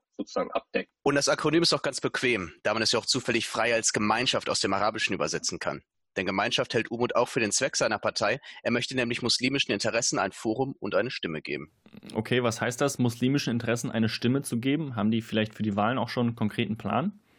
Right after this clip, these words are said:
Speaker 2: Na, in dieser und wie in allen Wahlen davor geht es ihnen eigentlich immer um das Gleiche. Toleranz für das muslimische Gebet in der Öffentlichkeit zu schaffen. Das steht ganz oben auf ihrer Liste. Und Umut erzählt mir, dass es da schon länger Schwierigkeiten gäbe.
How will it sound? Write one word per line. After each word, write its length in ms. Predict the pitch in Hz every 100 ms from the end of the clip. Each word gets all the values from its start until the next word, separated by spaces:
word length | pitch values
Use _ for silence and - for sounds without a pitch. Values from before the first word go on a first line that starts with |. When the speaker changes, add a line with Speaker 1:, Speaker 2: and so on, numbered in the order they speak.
| _ -
Speaker 2:
Na, 120 | 123
in 100 | 143
dieser 380 | 139 190 180 180
und 160 | 143 139
wie 60 |
in 100 | 139
allen 260 | 127 151 160
Wahlen 200 | 147 147
davor 300 | 131 147 143
geht 140 | 147
es 100 | 139
ihnen 80 | 135
eigentlich 280 | 123 139 -
immer 260 | 147 151 120
um 140 | 139
das 180 | 135 -
Gleiche. 460 | 131 123 131 87 - -
Toleranz 580 | 135 127 113 143 160
für 120 | - 139
das 160 | 127
muslimische 460 | 135 - 135 147 -
Gebet 360 | 123 117 131 -
in 60 |
der 100 | 120
Öffentlichkeit 500 | 123 127 110 - 95
zu 80 | 87
schaffen. 400 | - 87 87 82 _ _ _
Das 120 | - -
steht 180 | 139
ganz 240 | - 139 -
oben 180 | 135 123
auf 140 | -
ihrer 180 | 87 85
Liste. 380 | 80 - 85 85 - -
Und 180 | -
Umut 200 | - 127
erzählt 320 | 123 - 139 143
mir, 120 | 131
dass 140 | 120
es 120 | 104
da 180 | - 107
schon 180 | 127 120
länger 200 | 110 117
Schwierigkeiten 600 | - - 113 - 82 -
gäbe. 180 | -